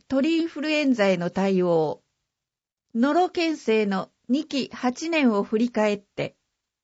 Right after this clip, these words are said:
主な一般質問。世界遺産熊野古道の保全と活用。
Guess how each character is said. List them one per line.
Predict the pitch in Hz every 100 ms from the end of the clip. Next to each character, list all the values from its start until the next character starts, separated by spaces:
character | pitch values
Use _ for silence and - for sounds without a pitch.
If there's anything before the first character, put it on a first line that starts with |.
| _ _ _ _ _ _ _ _ -
主 | 339 339
な | 302 208
一 | 190 190
般 | - 262 247
質 | - -
問。 | 180 147 127 - _ _ _ _ _ _ _ _ _ _ _ _ _ -
世 | 285
界 | 269 339 339
遺 | 330
産 | - 202 170 247 _
熊 | - 269 330
野 | 320
古 | 302 320
道 | 269 233
の | 175 165
保 | 185
全 | 190 226 226
と | 220 208
活 | 190 190 -
用。 | 180 165 131